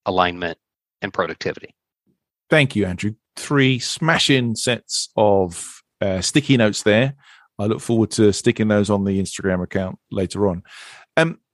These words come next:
Speaker 2: Andrew, look, we've run out of time, uh, but I would just like to say thank you so much for that conversation. I,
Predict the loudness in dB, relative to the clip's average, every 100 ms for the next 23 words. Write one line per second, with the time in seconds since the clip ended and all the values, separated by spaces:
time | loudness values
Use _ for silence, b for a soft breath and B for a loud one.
0 | _ 2 4 4 2 2 0 -2 _ _
1 | _ _ _ _ _ -2 -2 2 2 0
2 | -4 -8 -8 -8 -10 -16 _ _ _ _
3 | _ _ _ -4 2 6 6 4 2 2
4 | 0 -2 0 0 0 -6 -14 _ _ _
5 | -4 -2 0 2 4 4 2 -2 -4 -4
6 | -4 -8 _ _ -6 -4 -2 -2 -2 -4
7 | -4 -4 2 4 4 2 0